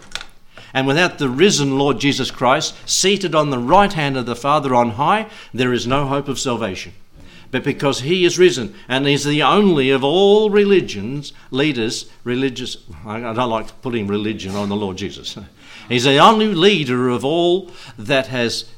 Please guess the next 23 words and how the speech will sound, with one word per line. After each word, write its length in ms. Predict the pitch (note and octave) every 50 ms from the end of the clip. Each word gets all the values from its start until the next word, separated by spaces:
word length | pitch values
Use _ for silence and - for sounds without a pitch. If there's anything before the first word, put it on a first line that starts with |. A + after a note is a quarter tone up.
| - - -
risen 640 | F2+ E2+ G2+ D#3 F3+ D#3+ - E3 F3 F3 F3 E3 - - -
again. 460 | C3 C3+ C3+ G#2+ B2 A#2 F#2 D2 - - - - - - - - - - - - - - - - -
All 240 | C3 D3+ F#3 G3+
the 160 | G3 G3 G3+ G3
others 360 | F#3+ F3 E3 E3+ D#3+ A#2+ C#3
are 60 | A#2+
dead 320 | G#2+ G2 C#3+ D3+ E3 E3
and 120 | E3 D3+ C#3+
in 120 | C#3 C3+
the 60 | C3+
grave. 480 | A2 A#2+ A#2 F#2 D#2 C2+ - - - - - - - - - - - - - -
Jesus 560 | G#2 - D3+ E3+ C#3 - - G#2 A#2+ - -
has 200 | - A2+ G#2+ F#2
risen 440 | E2 E2 B2+ A#2+ A2+ A2+ A2+ A2 -
again. 380 | A2 G#2+ G2 A2+ G#2+ F#2 D2 - - - - - - - - - - - - - _ - - - _ - - - - - -
That's 440 | G2+ F#2+ C3+ F3 F3+ - - - -
the 140 | A#2 B2+
gospel. 540 | G#2+ E3 G3 A3 G#3 - - - G2 D2+ - - - - - -
He 120 | - A2 G2+
died, 540 | F2+ A#2+ A#2 A2+ B2+ D3 F3+ G#3+ A#3 G#3+ - - _ _ -
he 80 | B2
was 140 | G#2+ G2 F2
buried, 520 | - - B2 C#3 D#3+ F#3 G#3 G#3+ - -